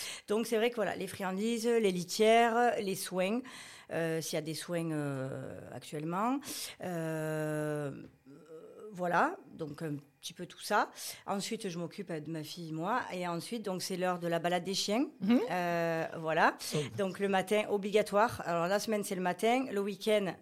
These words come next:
Speaker 1: euh, c'est le soir. Euh, puisque le week-end, donc, je fais, j'organi-, je, pas j'organise,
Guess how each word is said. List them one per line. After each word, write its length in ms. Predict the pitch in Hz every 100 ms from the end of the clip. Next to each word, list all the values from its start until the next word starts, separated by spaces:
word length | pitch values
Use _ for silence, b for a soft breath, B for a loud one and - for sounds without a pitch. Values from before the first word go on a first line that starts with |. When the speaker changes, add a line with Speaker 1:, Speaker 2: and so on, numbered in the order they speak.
| -
Speaker 1:
euh, 180 | 165 165
c'est 220 | - 190
le 80 | 170
soir. 480 | - 202 262 - - B B B B -
Euh, 800 | 185 196 190 185 185 180 180 175
puisque 180 | 175 -
le 60 |
week-end, 260 | 165 156 190
donc, 240 | 180 160 156
je 100 | 165
fais, 260 | - 185
j'organi-, 400 | 170 170 170 170 170 175
je, 240 | 160 151
pas 160 | 147 208
j'organise, 520 | 185 175 170 156